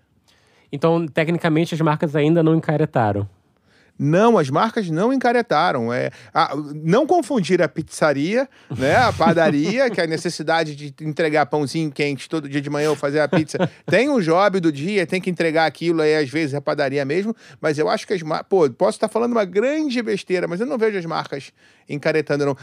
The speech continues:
Speaker 2: Vejo até uma marca ou outra de cerveja tentando ser menos careta, menos misógina. <laughs>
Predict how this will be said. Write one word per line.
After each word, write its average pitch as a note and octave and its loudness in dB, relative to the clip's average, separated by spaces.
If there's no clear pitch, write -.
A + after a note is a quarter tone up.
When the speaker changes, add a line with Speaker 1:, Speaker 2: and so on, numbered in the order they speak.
Speaker 2:
Vejo C#4 2
até D4+ 2
uma D#4 2
marca C4 0
ou A#3 6
outra A#3 2
de G#3+ -4
cerveja G#3+ 2
tentando G#3+ -2
ser G3 -2
menos G#3+ 0
careta, G3 2
menos F#3 -2
misógina. D#3+ 0
<laughs> C#3+ -6